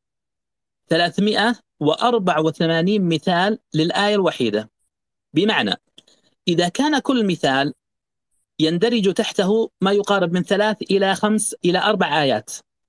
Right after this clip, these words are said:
فأنت تضرب ثلاثة في ثلاثمائة وأربعة وثمانين سيخرج عندك ما يقارب أكثر من ألف موضع. تخيل أنك تضبط ما يقارب ألف موضع. هذه القاعدة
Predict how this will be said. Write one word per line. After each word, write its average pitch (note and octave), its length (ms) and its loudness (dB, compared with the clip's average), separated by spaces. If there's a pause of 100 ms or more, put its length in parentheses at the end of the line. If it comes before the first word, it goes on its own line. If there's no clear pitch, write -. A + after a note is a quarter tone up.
(220)
فأنت - 260 0
تضرب A#3+ 220 2
ثلاثة E3 520 -2
في C#3 140 -2
ثلاثمائة F#3 480 0
وأربعة F3+ 380 0
وثمانين F3+ 480 0 (340)
سيخرج F3 540 -2
عندك G3 260 0
ما E3+ 120 0
يقارب G3+ 420 0 (180)
أكثر G#3+ 320 -2
من E3+ 180 0 (160)
ألف D4+ 320 0
موضع. B2+ 340 0 (840)
تخيل G#3+ 580 0 (680)
أنك F3+ 300 0
تضبط G3+ 680 0 (200)
ما D#3+ 120 0
يقارب F3 520 0
ألف G#3 220 0
موضع. A2+ 300 0 (1040)
هذه C#4+ 360 2
القاعدة D#3+ 680 0